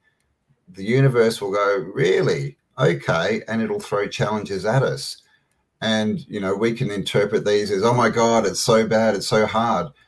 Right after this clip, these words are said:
But really what it is, is the reason you don't have what you want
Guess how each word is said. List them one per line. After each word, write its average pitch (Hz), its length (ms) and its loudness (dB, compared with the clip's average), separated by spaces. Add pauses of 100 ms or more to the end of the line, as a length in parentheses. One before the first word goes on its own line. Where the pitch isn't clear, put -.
(260)
But 95 160 -2
really 127 320 6
what 107 240 2
it 92 100 2
is, 107 340 0
is 101 480 -6 (320)
the 101 100 -6
reason 135 300 2
you 120 80 0
don't 113 180 0
have 104 400 -4
what 101 260 -2
you 95 340 -6 (240)
want 113 520 -2